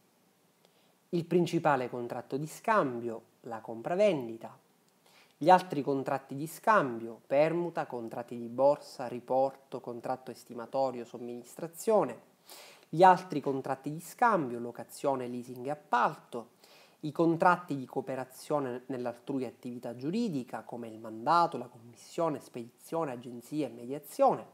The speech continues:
I principali contratti reali, deposito, comodato e mutuo.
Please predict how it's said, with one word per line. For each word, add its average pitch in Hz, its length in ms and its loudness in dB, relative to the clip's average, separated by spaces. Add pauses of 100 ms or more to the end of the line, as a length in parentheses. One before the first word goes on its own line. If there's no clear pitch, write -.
(760)
I 170 140 0
principali 180 580 2
contratti 139 540 -4
reali, 147 540 2
deposito, 131 600 -2
comodato 117 500 -12
e 180 40 -4
mutuo. 240 560 2